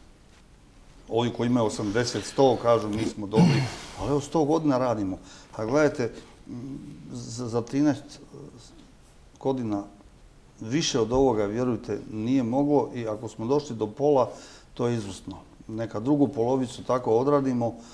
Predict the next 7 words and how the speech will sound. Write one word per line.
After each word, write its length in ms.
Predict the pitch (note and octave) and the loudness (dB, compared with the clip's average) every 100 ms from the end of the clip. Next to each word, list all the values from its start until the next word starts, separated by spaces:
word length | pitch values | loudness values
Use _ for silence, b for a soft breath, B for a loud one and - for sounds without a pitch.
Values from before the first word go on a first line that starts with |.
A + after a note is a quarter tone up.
| B B - | B B -8
eto, 220 | A#2 G#2 | -6 -4
doživjet 460 | G#2 G#2 A2+ B2 A#2+ | -4 -4 -4 -4 -4
ćemo 300 | A2+ G#2+ G2+ | -6 -4 -2
da, 320 | G2+ G2+ - | -2 -2 -6
da, 180 | G#2+ G#2 | -8 -6
da 140 | G2+ G2+ | -4 -4
napokon, 540 | A#2+ C3+ A#2+ - G#2 | -4 -4 -6 -6 -8